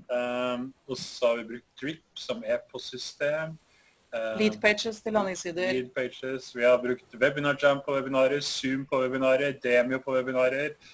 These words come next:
Speaker 1: Eh, vi har, vi har liksom bru-, ja, vi er
Speaker 2: Vi har, vi har vært innom Simplero, vi har, eh, ehm, ja, det var noen flere ting jeg skulle nevne, nå har jeg glemt det. Eh,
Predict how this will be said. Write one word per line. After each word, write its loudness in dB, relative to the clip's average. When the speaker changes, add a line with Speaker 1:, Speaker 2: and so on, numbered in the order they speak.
Speaker 1:
Eh, 2
vi 12
har, 12
vi 6
har 10
liksom -2
bru-, -10
ja, -16
vi -10
er 2
Speaker 2:
Vi 6
har, 8
vi 10
har 10
vært 0
innom -4
Simplero, 4
vi 0
har, 2
eh, 0
ehm, -6
ja, -4
det -4
var 0
noen -6
flere -4
ting -8
jeg -6
skulle -8
nevne, -2
nå -4
har 4
jeg 0
glemt -6
det. -6
Eh, 10